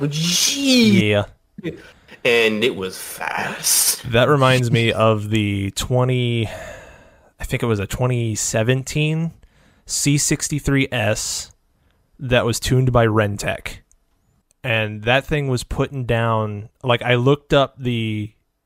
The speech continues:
Speaker 2: uh, Rentec tune that it might have had with all of the parts that were in the engine bay. And, uh, that thing was probably making six hundred horsepower to the wheels.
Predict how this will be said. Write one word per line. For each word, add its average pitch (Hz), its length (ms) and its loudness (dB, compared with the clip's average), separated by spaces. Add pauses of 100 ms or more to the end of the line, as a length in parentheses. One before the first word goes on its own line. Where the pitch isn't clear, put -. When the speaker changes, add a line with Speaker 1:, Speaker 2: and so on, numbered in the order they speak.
(120)
Speaker 2:
uh, 104 340 -6
Rentec 120 600 -2
tune 113 460 -2
that 101 300 -4 (120)
it 123 140 -4
might 107 280 -2
have 107 120 -2
had 117 360 -6 (460)
with 117 380 -2
all 113 240 4
of 107 40 -2
the 107 60 0
parts 107 320 0
that 107 100 -2
were 104 120 -4
in 101 100 -4
the 98 140 -4
engine 101 240 -4
bay. 104 220 -8 (760)
And, 101 480 -4 (680)
uh, 101 220 -4
that 120 260 0
thing 131 260 -2
was 113 160 -2
probably 123 580 0
making 120 440 -4
six - 260 -6
hundred 120 240 -2
horsepower 110 460 -2
to - 100 -10
the - 80 -10
wheels. - 540 -12